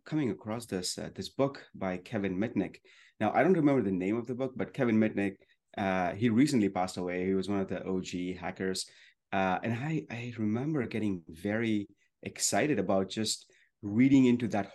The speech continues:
whole world of, you know, uh, what can you do with, uh, I think it was called phone hacking or phreaking or something like that. Uh, but there's just amazing stories about the possibilities of, if you think about technology from a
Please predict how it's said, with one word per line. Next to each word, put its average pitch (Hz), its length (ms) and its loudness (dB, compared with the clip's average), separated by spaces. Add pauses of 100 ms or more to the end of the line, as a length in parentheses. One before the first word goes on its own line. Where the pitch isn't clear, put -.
whole 113 320 2
world 104 480 2
of, 98 260 -4
you 101 140 -2
know, 95 240 -2 (380)
uh, 92 580 0
what 101 480 0
can 143 320 0
you 110 140 2
do 95 760 0
with, 92 160 -6 (180)
uh, 85 460 -6
I 95 80 -6
think 135 220 -2
it 101 160 -2
was - 120 -8
called 101 320 -4
phone 92 320 -4
hacking 90 400 -8
or 85 80 -10
phreaking 85 420 -8
or 85 80 -8
something 90 280 -6
like 90 160 -10
that. 87 240 -8 (480)
Uh, 104 340 2
but 113 380 0
there's 123 240 0
just - 320 -8 (140)
amazing 113 520 0
stories 107 560 0
about 98 480 -2
the 90 120 -8 (120)
possibilities 98 760 -2
of, 87 240 -4 (480)
if 117 160 -4
you 117 60 2
think 151 420 6
about 117 280 4
technology 101 680 0
from 90 240 -4
a 82 100 -10